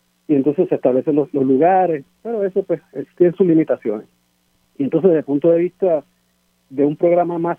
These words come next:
amplio para hacia el futuro tener una disponibilidad de energía mayor en, en casos de, de emergencias como esta, que, de huracanes principalmente, pues, este, sí, la autoridad tiene un, un programa de desarrollo de energías renovables que está implementándose y está comenzando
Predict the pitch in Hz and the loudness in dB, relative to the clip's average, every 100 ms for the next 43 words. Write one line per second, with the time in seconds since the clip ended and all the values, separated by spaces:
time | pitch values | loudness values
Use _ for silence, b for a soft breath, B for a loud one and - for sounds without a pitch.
0 | _ 196 190 180 127 127 120 _ _ _ | _ -6 -4 -4 -2 -4 -4 _ _ _
1 | - 135 123 131 123 135 139 147 160 156 | -8 -4 -2 -4 -6 -6 0 0 2 0
2 | 160 151 - _ - - - - 147 156 | 0 -2 -10 _ -8 -6 -6 -2 2 2
3 | 165 165 151 143 147 151 143 120 160 160 | 2 2 2 2 2 0 -2 -4 -2 0
4 | 151 147 170 - - - _ 131 131 - | 2 2 2 0 -14 -20 _ -8 -8 -8
5 | 123 - 123 156 147 143 120 127 131 131 | -12 -8 0 0 2 2 0 0 0 0
6 | 156 143 - 139 147 151 139 - 135 117 | -2 -2 -2 0 0 0 -2 0 0 0
7 | 131 139 135 160 - - 151 156 226 185 | 2 0 0 -2 -2 -2 0 2 2 0
8 | - 139 - B B B B - 143 135 | -2 -2 0 B B B B -6 0 2
9 | 131 - 139 202 202 170 143 135 147 190 | 0 0 -2 2 0 0 0 0 2 2
10 | 196 196 180 180 175 170 185 175 196 170 | 2 2 2 2 0 0 0 2 2 0
11 | 135 _ _ _ _ _ _ _ _ 120 | -4 _ _ _ _ _ _ _ _ -8
12 | 147 139 135 131 127 131 143 120 123 160 | 0 2 2 2 0 -2 -2 -2 0 2
13 | 180 160 139 139 175 160 160 143 165 170 | 2 0 -4 -2 -2 2 0 2 2 0
14 | 143 - - 143 151 156 156 143 127 170 | -4 -12 -4 -2 0 0 -2 -2 0 0
15 | 175 160 143 135 139 127 156 151 - 165 | 0 -2 -2 -2 -4 -4 -4 -4 0 2
16 | 165 147 127 | 4 2 0